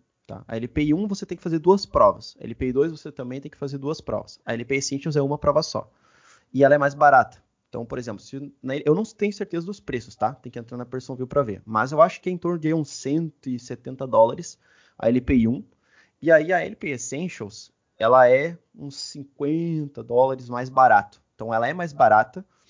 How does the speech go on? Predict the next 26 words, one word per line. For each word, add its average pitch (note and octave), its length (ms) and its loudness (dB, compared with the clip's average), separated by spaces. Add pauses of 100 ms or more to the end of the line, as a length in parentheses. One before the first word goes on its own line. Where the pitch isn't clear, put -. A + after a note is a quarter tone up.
(280)
ela A#2+ 160 0
é A2+ 80 4
uma F3+ 200 -2
prova C#3+ 260 -4
só. - 400 -4 (720)
Ah, B2 480 0
ela B2 160 4
tem D3 160 -6
menos D3 260 -8
questões, C#3+ 560 -8
em C#3 60 -12
vez A#2+ 160 -4
de - 60 -6
sessenta, A#2 340 -10
são B2+ 220 -10
quarenta. D3 580 -6 (1400)
E G3+ 400 -2 (180)
é, B2 60 -2
o - 100 -2
conteúdo D3+ 360 -2
é D#3+ 40 0
um D#3+ 80 -2
pouquinho F#3+ 540 -8
mais C#3+ 300 -4
leve, A#2 500 2 (180)
tá? B2 240 -14